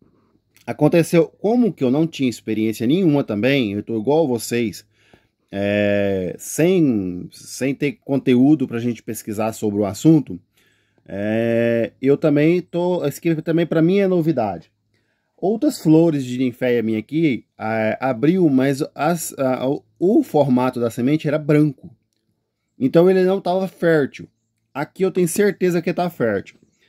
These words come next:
O interessante é que ele fica aqui, ó. Tá vendo aqui? Ele fica em uma bo-, um, uma proteçãozinha. Aí você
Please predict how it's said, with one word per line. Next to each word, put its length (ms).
O 100
interessante 840
é 40
que 80
ele 140
fica 320
aqui, 260
ó. 160
Tá 80
vendo 200
aqui? 360
Ele 200
fica 400
em 80
uma 180
bo-, 320
um, 380
uma 100
proteçãozinha. 800
Aí 80
você 220